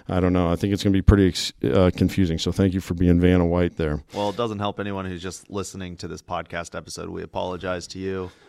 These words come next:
Speaker 2: And
Speaker 1: May-,
Speaker 2: good
Speaker 1: maybe
Speaker 2: luck.
Speaker 1: we can get a picture of it and put it on our Instagram so you can, you can, uh, check it out when this podcast releases. But, you know, with all of this,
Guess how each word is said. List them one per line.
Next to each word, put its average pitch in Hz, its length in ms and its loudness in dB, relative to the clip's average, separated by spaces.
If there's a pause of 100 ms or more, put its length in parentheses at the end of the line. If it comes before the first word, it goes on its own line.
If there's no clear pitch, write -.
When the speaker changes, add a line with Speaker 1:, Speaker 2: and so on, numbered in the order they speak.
(140)
Speaker 2:
And 90 180 -2
Speaker 1:
May-, 110 140 10
Speaker 2:
good - 80 0
Speaker 1:
maybe 127 160 10
Speaker 2:
luck. 135 80 8
Speaker 1:
we 139 60 12
can 123 60 10
get 123 120 10
a 110 60 8
picture 113 360 8
of 107 80 8
it 110 60 8
and 95 120 2
put 107 120 8
it 104 60 8
on 101 140 10
our 90 120 6
Instagram 92 500 2
so 92 120 0
you 82 60 2
can, 90 180 4
you 95 120 4
can, 85 180 6
uh, 82 140 8
check 92 300 4
it 90 60 6
out 87 160 6
when 85 100 2
this 76 100 -2
podcast 87 580 2
releases. 90 460 2
But, 82 240 0 (800)
you 117 80 8
know, 117 300 10 (360)
with 135 420 8
all 117 220 8
of 98 60 2
this, 92 440 0